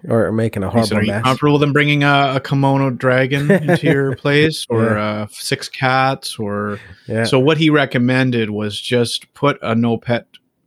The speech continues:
Speaker 2: uh, note there and then let people ask about it if it's okay.
Speaker 1: Yeah.
Speaker 2: So we have actually allowed a couple pets to stay there because they said, "Hey, we noticed you have a no pet, uh, policy. Would you consider letting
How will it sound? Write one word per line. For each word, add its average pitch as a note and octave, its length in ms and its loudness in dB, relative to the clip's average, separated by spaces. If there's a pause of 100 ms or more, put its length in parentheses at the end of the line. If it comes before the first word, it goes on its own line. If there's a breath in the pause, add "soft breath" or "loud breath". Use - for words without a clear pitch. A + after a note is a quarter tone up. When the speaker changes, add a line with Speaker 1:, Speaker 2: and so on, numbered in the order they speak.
(140)
Speaker 2:
uh, G2+ 320 -6 (280)
note A#2+ 440 2
there D3 440 2 (100)
and A#2+ 200 2
then B2 140 2
let A#2+ 320 0
people B2+ 440 -4 (160)
ask A2+ 460 -4
about F#2 340 -8
it - 140 -8
if - 100 -10
it's G#2 160 -8
okay. - 440 -10 (120)
Speaker 1:
Yeah. G2 300 0
Speaker 2:
So A#2+ 440 0 (320)
we C3+ 180 4
have C#3+ 200 4
actually B2+ 300 2
allowed A2+ 220 2
a G#2+ 40 -4
couple A2 280 -4
pets - 300 -8
to - 80 -12
stay A2 280 -2
there G#2 180 -4
because G#2 440 -6
they G#2+ 80 -4
said, G#2 400 -4
"Hey, B2 220 2
we A#2+ 140 4
noticed A#2+ 320 2
you B2 60 4
have A2+ 100 2
a A2 40 2
no A2 140 2
pet, - 340 -6 (760 soft breath)
uh, G#2 260 -4 (120)
policy. B2+ 640 2
Would A#2+ 260 2
you B2+ 140 2
consider A#2+ 480 0
letting G#2+ 440 2